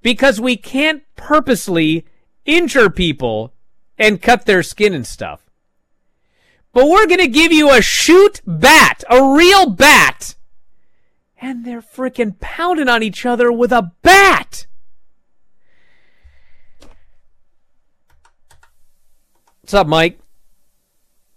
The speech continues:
Well, yeah, put in that other, uh, channel, 'cause now I can't hear you. <laughs>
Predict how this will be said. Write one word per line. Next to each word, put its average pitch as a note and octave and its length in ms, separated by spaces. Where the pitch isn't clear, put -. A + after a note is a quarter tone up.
Well, A#3 320
yeah, B3+ 200
put D4 200
in D4 80
that C#4 180
other, C4+ 260
uh, B3 140
channel, B3+ 380
'cause G3 140
now A3 120
I A3 80
can't G#3 280
hear G3 200
you. B2 180
<laughs> A2 80